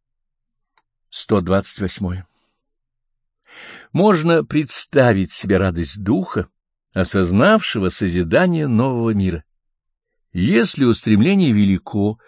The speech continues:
то каждая форма принесет углубление в усовершенствование. Объединение миров может продвигать сознательные устремления. Возьмем формы тонкого мира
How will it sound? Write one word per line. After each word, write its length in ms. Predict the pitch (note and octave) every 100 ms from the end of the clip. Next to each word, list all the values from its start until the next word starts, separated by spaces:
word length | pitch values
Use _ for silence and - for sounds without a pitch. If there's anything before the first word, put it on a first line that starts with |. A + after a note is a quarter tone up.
| - - -
то 280 | - A2+ G#2+
каждая 720 | - F#3+ G#3+ D#3+ G#2 F#2+ F#2+
форма 640 | - - D#3+ A3+ A3+ G#3+
принесет 680 | F#3+ D3+ B2+ A2+ E3+ F#3+ -
углубление 1040 | - F3 C#3 C#3+ D#3+ A#2 B2 C#3+ C#3+ C3+ C3
в 80 |
усовершенствование. 1000 | B2+ A#2 B2+ A#2 - G#2 F#2+ - G2+ G2 - _ _ _ _ _ _ _ _ _ _ _ _
Объединение 1120 | G2 F#2 F2 F#2+ F#2 F#2+ G#2+ G#3+ G3+ A2+ G2+
миров 600 | F#2+ F#2+ G#2+ G#3 G3 - _ _ _ _
может 420 | F2+ G2+ A2+ D3
продвигать 540 | - E3+ D#3+ D#3+ C#3+ D3+
сознательные 920 | - D#3 C#3 A#2 A#2+ A#2 C3+ B2+ A#2+
устремления. 600 | A#2+ - A2+ G2 G2 G#2 - _ _ _ _ _ _ _ _ _ _ -
Возьмем 580 | F#2 F2 F2+ F3+ A#3 A3+
формы 500 | - F3+ G#3+ D#3+ A#2
тонкого 560 | C3+ F#3+ E3+ A2+ F#2+
мира 320 | F#2 G#2 B2